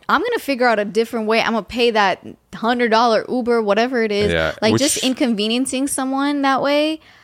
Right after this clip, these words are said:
Speaker 1: I just, I don't know why. Because if somebody asked me to do that, I would probably feel <laughs> that way too. I'd be like, "Damn, I gotta, I gotta go pick them up from the airport." Shit, you know?
Speaker 2: Mm, yeah.
Speaker 1: I don't know. Um,
Speaker 2: I wonder
Speaker 1: and
Speaker 2: who, I wonder who texted me. It's probably somebody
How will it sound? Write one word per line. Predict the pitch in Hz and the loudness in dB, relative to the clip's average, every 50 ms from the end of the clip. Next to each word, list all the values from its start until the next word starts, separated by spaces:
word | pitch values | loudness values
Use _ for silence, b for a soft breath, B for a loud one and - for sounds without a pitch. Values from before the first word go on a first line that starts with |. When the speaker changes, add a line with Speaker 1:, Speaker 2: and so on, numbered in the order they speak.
| b b b - | b b b -2
Speaker 1:
I | - 214 269 | 0 0 0
just, | 254 285 269 - - - - - - | 0 0 0 -2 -2 -4 -8 -6 -2
I | - | -2
don't | 233 254 254 | 0 0 0
know | 247 233 | -2 -2
why. | 220 190 180 180 185 185 185 185 180 175 175 - - _ _ _ _ _ _ _ _ _ - | -2 0 0 0 2 2 2 2 2 0 -2 -4 -8 _ _ _ _ _ _ _ _ _ -2
Because | 226 262 269 269 240 | 0 2 2 2 2
if | 240 220 | 0 -2
somebody | - - 262 254 277 269 254 - - | -2 0 0 2 2 2 2 2 2
asked | 175 190 202 - - | 0 0 0 -2 -4
me | 208 180 180 | -6 -6 -4
to | 214 240 | -4 -4
do | 226 254 254 | -4 -4 -2
that, | 277 285 302 311 311 - _ _ _ _ _ _ _ _ _ - | 0 0 0 -2 -4 -8 _ _ _ _ _ _ _ _ _ -4
I | 180 | -2
would | 220 214 | -2 0
probably | 226 208 185 175 | 0 0 -2 -2
feel | 180 - - - | -2 -4 -4 -2
<laughs> | |
that | - - - - - | -2 -2 -2 -2 -2
way | - 262 | -2 -2
too. | - - - 262 233 | 0 0 0 2 2
I'd | - 185 185 | 2 2 2
be | 220 | 2
like, | 175 - - - | 0 0 -2 -4
"Damn, | 190 196 190 196 208 196 190 180 175 180 | -6 -4 -2 -2 0 0 0 0 -2 -2
I | |
gotta, | 175 180 196 214 196 - B B B B B B B B - | 0 0 2 2 0 -2 B B B B B B B B 0
I | |
gotta | - 208 196 | 0 2 4
go | 196 214 233 214 | 4 4 2 2
pick | - 269 226 - | 2 0 0 0
them | - 185 180 | -2 0 0
up | 196 226 | 0 0
from | - - 240 | 0 -2 -6
the | - - - | -8 -6 -4
airport." | - - - 233 226 233 - - 226 - 226 220 - - - 240 | -2 0 0 0 0 -2 -2 0 0 2 2 2 2 0 -2 -4
Shit, | - - - - - - - 226 220 220 220 214 220 - - | -6 -8 -6 -4 -2 -2 0 0 0 0 0 0 -2 -4 -6
you | - - 190 | -6 -4 -2
know? | 196 196 196 202 - | 0 2 2 2 2
Speaker 2:
Mm, | - | 2
yeah. | - - 82 82 85 85 B B B B B B B B B B B B B B _ - | 2 2 2 2 0 0 B B B B B B B B B B B B B B _ -2
Speaker 1:
I | - 185 | 0 0
don't | 180 165 156 | 0 0 0
know. | 151 147 143 151 190 - _ _ _ _ - - - - - 180 | 0 -2 -2 -4 -6 -10 _ _ _ _ -20 -20 -14 -4 -2 0
Um, | 190 190 180 180 175 165 160 156 160 - 104 113 - - _ _ _ _ _ - | 2 4 4 4 2 2 2 0 -4 -6 -10 -12 -12 -14 _ _ _ _ _ -4
Speaker 2:
I | 98 | -2
wonder | 98 | 0
Speaker 1:
and | 104 107 107 104 104 - 101 101 101 101 | 2 2 2 2 2 0 0 -2 -2 0
Speaker 2:
who, | 98 | 0
I | |
wonder | 107 147 175 165 | 0 2 2 0
who | 127 107 | 0 -2
texted | - 92 90 - - 90 | -2 -4 -4 -4 -6 -8
me. | 85 | -8
It's | 82 - | -8 -4
probably | - 104 104 98 | -2 0 0 0
somebody | - - - 85 80 78 78 76 76 | -2 -4 -4 -4 -2 -2 -4 -4 -6